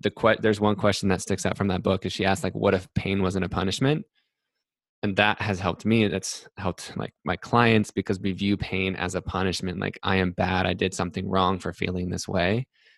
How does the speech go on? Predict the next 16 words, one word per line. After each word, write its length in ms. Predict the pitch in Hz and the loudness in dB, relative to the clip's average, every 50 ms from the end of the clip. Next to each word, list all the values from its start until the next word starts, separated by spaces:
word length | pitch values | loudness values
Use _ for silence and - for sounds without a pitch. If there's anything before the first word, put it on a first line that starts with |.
| _ _ _ _ _ | _ _ _ _ _
And 140 | 98 98 95 | -6 -4 -2
so, 260 | - - 95 95 95 | 0 2 2 2 2
again, 340 | 92 98 95 110 104 98 92 | 2 2 2 4 2 2 2
questions 340 | - - 95 90 - 98 95 | 0 0 0 0 0 -2 -4
are 80 | 92 90 | -2 -2
the 80 | 90 | -4
best 200 | 78 82 80 - - | -4 -6 -6 -6 -4
answers 420 | 101 104 104 - - 95 92 90 | -4 -4 -4 -4 -4 -6 -6 -6
of, 80 | 92 - | -6 -6
like, 160 | - 104 - _ | -6 -8 -10 _
"What 180 | - 101 101 98 | -2 0 2 2
if 140 | 92 - - | 0 -2 -8
pain 280 | - - 98 101 95 90 | -8 -6 -6 -4 -4 -4
wasn't 240 | 87 87 90 90 98 | -4 -4 -6 -8 -8
a 40 | |
punishment?" 500 | - - - - - - - - - - | -8 -8 -8 -8 -8 -8 -10 -10 -12 -12